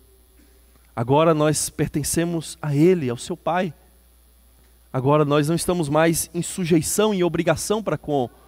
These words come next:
o pecado, como um senhor. Mas,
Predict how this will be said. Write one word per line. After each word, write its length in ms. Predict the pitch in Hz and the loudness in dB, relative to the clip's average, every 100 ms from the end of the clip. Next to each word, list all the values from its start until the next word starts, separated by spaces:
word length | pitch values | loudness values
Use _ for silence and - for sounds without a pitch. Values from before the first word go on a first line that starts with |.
| _ _ - | _ _ -14
o 80 | 127 | -6
pecado, 640 | - - 127 120 113 104 _ _ _ - | -4 0 2 2 0 -12 _ _ _ -10
como 200 | 135 135 | -6 -6
um 60 | |
senhor. 520 | 127 - 131 123 123 117 _ _ _ _ _ _ _ _ _ _ _ - - | -4 -4 -2 0 -2 -4 _ _ _ _ _ _ _ _ _ _ _ -20 -2
Mas, 380 | 190 226 - | 2 2 0